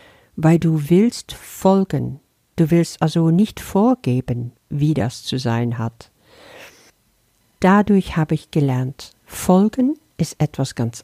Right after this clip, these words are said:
anderes. Bei Folgen schweige ich und bring meinen Geist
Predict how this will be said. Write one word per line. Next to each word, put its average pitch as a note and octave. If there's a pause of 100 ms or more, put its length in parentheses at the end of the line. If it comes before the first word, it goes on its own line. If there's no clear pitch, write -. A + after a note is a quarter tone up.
anderes. A#2 (920)
Bei C#3
Folgen D3 (200)
schweige -
ich - (360)
und F3
bring F3
meinen G3+
Geist -